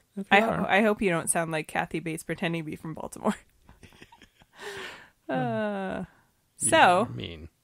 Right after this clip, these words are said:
Speaker 2: today we are doing the nineteen ninety classic Problem Child.
Speaker 1: Yes.
Speaker 2: Starring John Ritter and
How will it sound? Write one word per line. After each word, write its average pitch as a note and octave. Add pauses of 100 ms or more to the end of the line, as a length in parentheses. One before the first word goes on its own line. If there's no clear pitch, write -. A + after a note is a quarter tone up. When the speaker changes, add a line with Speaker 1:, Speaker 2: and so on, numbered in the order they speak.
Speaker 2:
today A3+ (360)
we G#3
are F#3
doing F3 (260)
the G3+
nineteen F#3+
ninety F3 (120)
classic B4 (600)
Problem F#3+
Child. - (440)
Speaker 1:
Yes. - (200)
Speaker 2:
Starring F3 (320)
John F#3
Ritter D#3 (120)
and E3